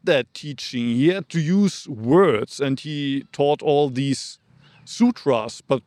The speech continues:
from the Zen perspective, um, what is most important in the life of the Buddha is his own example,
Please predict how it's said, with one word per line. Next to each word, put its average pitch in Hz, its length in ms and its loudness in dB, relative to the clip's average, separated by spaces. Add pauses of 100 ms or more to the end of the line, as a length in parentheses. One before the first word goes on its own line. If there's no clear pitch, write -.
from 143 340 0
the 135 140 4
Zen 202 340 2
perspective, - 1200 -2 (640)
um, 143 400 0
what 139 160 2
is 127 140 -6
most 151 320 0
important 151 920 0
in 147 140 2
the 135 120 2
life 139 360 -2
of - 160 -8
the 120 100 0
Buddha 139 560 2 (920)
is - 480 -4
his 147 220 0
own 160 180 0
example, 147 680 -4